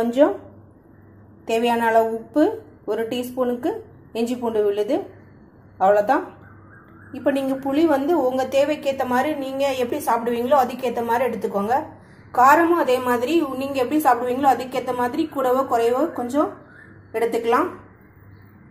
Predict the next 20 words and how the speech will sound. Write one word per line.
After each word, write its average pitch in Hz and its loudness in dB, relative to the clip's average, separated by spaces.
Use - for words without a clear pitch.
வாங்க 277 4
இப்ப 302 2
இது 247 -4
எப்படி 302 2
பண்றதுன்னு 247 -2
பார்க்கலாம். 240 0
முதல்ல 240 -8
ஒரு 233 -2
கேஸ் 233 0
on 240 0
பண்ணி 240 2
இந்த 226 2
மாதிரி 240 4
ஒரு 233 -2
கடாய் 220 4
வச்சுக்கலாம். 214 -4
கடாய் 233 4
வச்சுட்டு 220 -4
ஒரு 233 6
ரெண்டு 240 6